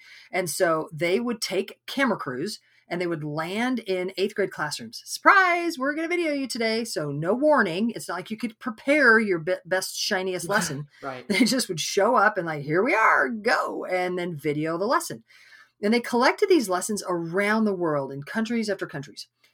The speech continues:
Speaker 1: And, uh, <laughs> Phil's great. He says, "I, I noticed something. I began to notice this thing, and it troubled me."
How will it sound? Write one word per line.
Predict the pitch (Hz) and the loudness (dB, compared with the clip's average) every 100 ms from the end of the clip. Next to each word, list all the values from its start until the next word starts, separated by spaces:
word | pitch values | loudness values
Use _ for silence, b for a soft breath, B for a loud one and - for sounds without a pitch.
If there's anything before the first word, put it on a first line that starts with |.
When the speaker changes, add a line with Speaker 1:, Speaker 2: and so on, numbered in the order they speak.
| - | -6
Speaker 1:
And, | 190 190 185 - | 0 2 0 -4
uh, | 175 170 165 - - - - | -4 -2 -4 -8 -20 -14 -6
<laughs> | 202 170 170 - | -6 -6 -8 -2
Phil's | 214 202 | 0 2
great. | 214 185 | 4 2
He | 165 | 2
says, | 160 180 160 b b b - | -2 -2 -2 b b b 4
"I, | 190 185 | 4 4
I | 190 | 0
noticed | 190 196 240 339 311 - - | 0 0 2 2 0 -2 -4
something. | 151 147 135 143 | -4 -6 -8 -8
I | 147 | -6
began | 151 143 208 233 277 294 | -8 -6 -4 -2 -2 -2
to | 247 | -2
notice | 190 180 170 - | 0 -2 -4 -8
this | 151 - - 185 | -8 -8 -6 -4
thing, | 180 139 113 - | -4 -6 -12 -12
and | 143 | -14
it | - | -12
troubled | - - - 180 175 151 123 | -12 -12 -6 -2 -2 -4 -6
me." | 117 - | -12 -16